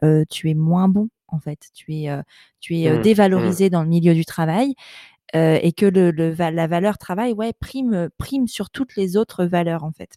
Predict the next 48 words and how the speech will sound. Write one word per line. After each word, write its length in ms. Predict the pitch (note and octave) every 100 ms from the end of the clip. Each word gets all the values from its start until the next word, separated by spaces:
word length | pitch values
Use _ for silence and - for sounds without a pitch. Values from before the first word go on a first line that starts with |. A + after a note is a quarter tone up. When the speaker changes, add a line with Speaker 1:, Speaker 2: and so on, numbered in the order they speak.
| -
Speaker 1:
Parce 160 | C#3+
que 80 | -
quand 240 | E3 D#3+ E3
on 60 |
rencontre 340 | D#3 D#3 E3 -
quelqu'un, 340 | C#3+ - G#3
on 120 | G#3
lui 80 | D#3+
demande 300 | D3 D#3 F3
généralement, 460 | D#3+ C#3+ C#3+ F#3 F#3
euh, « 20 | - - -
Bah, 80 | E3
tu 140 | - -
fais 100 | G3
quoi 160 | G#3+
dans 140 | F#3 F3
la 140 | E3+
vie ? » 180 | E3+ - - - F3
On 60 |
te 100 | F3
demande 280 | E3 D#3+ D#3
pas, 280 | F#3+ G3 F3+
euh, 380 | D#3 D3+ C#3+ B2 F#2+ B2 -
si 200 | D#3 E3
t'es 100 | F3
heureux, 300 | E3 E3+ D4
on 100 | A#3+
te 120 | F3+
demande 240 | E3 E3 D#3+
pas, 300 | F3+ F#3+ E3
euh, 60 | D#3+
si, 380 | - F3 E3
euh, 220 | D3+ C#3+ D3 - -
si 160 | - E3+
tu 160 | -
vas 140 | E3 D#3+
bien, 380 | F#3+ B3+ C4 G#3+
ou 160 | E3+
alors 220 | D3 D3+
vite 180 | E3+ E3+
fait, 260 | G3 F#3+ E3+
tu 100 | -
sais, 200 | - E3
mais, 300 | C#3+ D#2 -
euh, 40 | -
un 140 | E2 E3
peu 120 | F3+
superficiellement. 920 | - - F3 - F3+ F#3 F3+ F#3+